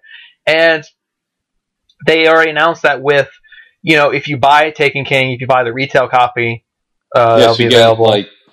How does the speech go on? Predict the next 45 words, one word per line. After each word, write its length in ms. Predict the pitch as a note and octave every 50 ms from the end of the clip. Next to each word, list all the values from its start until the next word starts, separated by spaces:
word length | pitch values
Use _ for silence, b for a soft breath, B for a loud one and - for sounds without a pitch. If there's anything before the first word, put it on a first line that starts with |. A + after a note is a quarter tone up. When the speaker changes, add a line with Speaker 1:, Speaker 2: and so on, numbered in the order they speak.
| _ _
Speaker 2:
you 140 | A#2 A#2 A#2
Speaker 1:
You 140 | C#3+ C#3+ C#3
Speaker 2:
get 60 | B2+
Speaker 1:
get, 120 | D3 C#3
Speaker 2:
the 60 | C#3 C#3
main 320 | C#3+ D3 D3 D3 D3 D3
game 480 | C3 C3 B2 B2 B2 B2+ B2+ A#2+ A#2+ B2+
Speaker 1:
you 80 | C#3+ C#3
get 80 | C#3
the 60 | C3+ C3
Speaker 2:
for 60 | C3
Speaker 1:
main 140 | C3 C3+ C3
Speaker 2:
some 100 | C3+ C3
Speaker 1:
game. 140 | C3 C3 B2+
Speaker 2:
reason, 460 | A#2 A#2+ A#2+ G#2+ A#2 A#2 A#2 A#2+ B2
and 160 | A#2 A2 G#2+
then 140 | A2 A2 A#2+
Speaker 1:
You 80 | D3 D#3+
Speaker 2:
you 80 | -
Speaker 1:
get 80 | A2 A2
Speaker 2:
get 60 | -
Speaker 1:
the 140 | A#2+ A2+ A2+
Speaker 2:
the 40 | A2
two 220 | - A#2+ A2 G#2+
expansions. 340 | G#2 - - - G#2+ G2+ - _ B B B B B B -
Speaker 1:
Yeah, 80 | E3 D#3
you 80 | C3+
get 100 | C3 C#3+
the 60 | - C3+
main 240 | C3+ D3+ F3 F#3
game, 360 | F3 E3+ E3+ E3 E3 D#3+ D#3+ D3
both 180 | C#3 D3 D#3+
expansion 340 | E3+ E3+ - D#3 D3+ D3 D3+
packs, 220 | C#3+ C#3 C#3 - -
and 140 | C3+ C3+ C#3
the 40 | C3+
Taken 300 | - C#3 C3 A#2+ A#2+ A#2
King. 260 | - B2 A2+ A2+ A2
So 320 | - - - C#3+ C3+ C3+ C3+
for 140 | - - D3
sixty 500 | - - - - G#3 G#3 - - F#3+ E3
bucks, 400 | B2+ C3+ C3 B2+ A#2+ - - - -
you 140 | B2+ C3+ B2
get 320 | C3+ C3 C3 B2+ B2+ - _ _ _ _ _ _ _ _ _ _ _ -
everything. 540 | C#3+ C3+ C3 A#2+ - - A#2 A2+ A2 A2